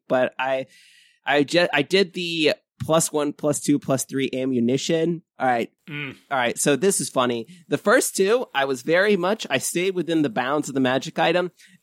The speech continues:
Speaker 1: Once we get to the plus one, plus two, plus three, guys, I just went and cre-, and created my own new item, and I think this is where this,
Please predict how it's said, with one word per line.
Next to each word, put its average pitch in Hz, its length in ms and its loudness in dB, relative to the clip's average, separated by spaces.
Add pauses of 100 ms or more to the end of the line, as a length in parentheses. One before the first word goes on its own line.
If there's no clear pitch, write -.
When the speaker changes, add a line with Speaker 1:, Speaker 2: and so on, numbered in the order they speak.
(140)
Speaker 1:
Once 151 320 2
we 208 80 -2
get 185 180 0
to 175 100 0
the 156 80 -2
plus 165 260 0
one, 156 140 0
plus 151 260 -2
two, 151 240 -4
plus 139 280 -4
three, 143 300 -10 (220)
guys, 156 400 2
I 220 140 2
just 427 180 2
went 156 140 2
and 127 80 -2
cre-, - 180 -10
and 127 120 0
created 135 360 -2
my 120 220 0
own 156 280 2
new 143 220 4
item, 135 580 -2
and 117 160 -6
I 117 80 -6
think 196 300 2
this 147 220 -4
is 131 100 -6
where 131 180 -2
this, 135 400 -2